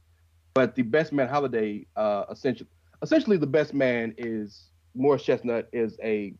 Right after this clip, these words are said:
football player who's about to go to the league, and, uh, who's in the league and is about to get married.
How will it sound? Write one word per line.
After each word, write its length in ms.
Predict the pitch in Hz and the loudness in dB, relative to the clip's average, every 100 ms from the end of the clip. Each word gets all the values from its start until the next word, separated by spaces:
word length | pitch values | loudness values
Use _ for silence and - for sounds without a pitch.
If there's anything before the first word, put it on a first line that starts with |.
| _ | _
football 320 | 139 107 107 | 0 2 0
player 400 | 104 101 92 92 _ _ _ _ _ _ | -2 -4 -4 -6 _ _ _ _ _ _
who's 80 | 113 | -4
about 160 | 101 113 | -2 0
to 60 | |
go 120 | 110 110 | 2 0
to 200 | 117 107 | 0 -2
the 60 | |
league, 300 | 101 92 95 _ _ _ _ _ _ _ | -2 -2 -8 _ _ _ _ _ _ _
and, 520 | 117 113 107 104 104 - | 0 2 2 0 -2 -2
uh, 160 | 107 101 | 0 0
who's 260 | 113 127 139 | 2 2 4
in 100 | 185 | 4
the 80 | |
league 320 | 117 107 101 101 | 4 2 -2 -4
and 80 | |
is 60 | 95 | -4
about 160 | 107 107 | -4 -2
to 40 | |
get 120 | 104 | -4
married. 380 | 98 90 90 | -4 -4 -6